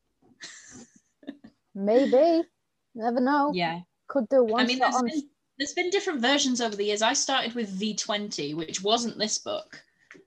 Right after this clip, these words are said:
Speaker 1: Um, it was the twentieth anniversary copy.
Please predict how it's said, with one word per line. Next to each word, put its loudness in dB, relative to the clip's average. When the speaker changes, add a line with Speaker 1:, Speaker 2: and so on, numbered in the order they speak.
Speaker 1:
Um, -2
it 0
was -4
the -10
twentieth 0
anniversary 0
copy. -12